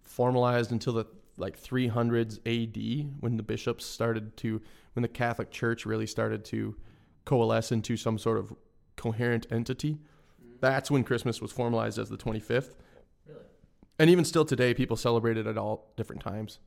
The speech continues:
Speaker 1: Um, like, the Orthodox Church celebrates it in, according to the Julian calendar. So we, pretty much all civil calendars that we work on now are the Gregorian, which was named after Pope Gregory.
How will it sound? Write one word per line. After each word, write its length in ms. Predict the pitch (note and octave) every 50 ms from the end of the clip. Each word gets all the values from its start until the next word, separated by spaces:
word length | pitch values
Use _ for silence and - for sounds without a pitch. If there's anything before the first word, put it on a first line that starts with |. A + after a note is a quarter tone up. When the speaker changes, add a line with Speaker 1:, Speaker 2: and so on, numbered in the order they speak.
| - -
Speaker 1:
Um, 280 | A#2 A#2 A2+ A2+ A#2 A2
like, 120 | A2+ A2+ -
the 80 | -
Orthodox 420 | - A#2 A#2 - A#2+ A#2 A#2 A2+ -
Church 280 | - A#2 A2 G#2 - -
celebrates 480 | G#2+ G#2 A2+ A2 A2+ A2+ A2 - - - - - - - - - - -
it 160 | - B2+ - -
in, 220 | B2 A#2+ A#2+ A2+ - - - -
according 340 | B2+ - - C3 B2 A#2 A2
to 80 | -
the 80 | A2 A2
Julian 440 | G#2+ A2 B2 C#3+ C#3+ C#3 B2+ A#2 A2+
calendar. 560 | A#2+ A#2 A2 A2 A2 A2 A2 A#2 B2+ B2+ B2+ - - -
So 120 | - - A#2
we, 280 | A2+ A2+ B2+ C3+ C3+ A#2+
pretty 300 | - - - - C#3+ C3
much 160 | A#2+ - -
all 140 | G#2+ G#2+ A2
civil 420 | - - - A2+ G#2+ A2+ A2+ G#2
calendars 440 | - - A2 A2 A#2 A2 A2+ A2+ G#2+
that 100 | A#2 -
we 80 | - A2+
work 200 | A2+ A2+ G#2+ -
on 140 | A2+ G#2+ G#2+
now 160 | A2 A#2+ B2
are 120 | A#2+ A2+
the 180 | - - A#2 A2
Gregorian, 580 | A2 A2 G2+ G#2+ G#2 A2 B2+ C3 C#3 D3 D3 - - - - - - - - _ -
which 140 | A#2+ A2 -
was 180 | A2 G#2 - -
named 220 | B2+ A#2+ A#2+ A#2
after 160 | A2+ - B2
Pope 280 | A2+ - - A#2 A2 -
Gregory. 500 | B2 A#2+ A#2+ A#2 A#2 A#2 A#2 A2+ A#2 A#2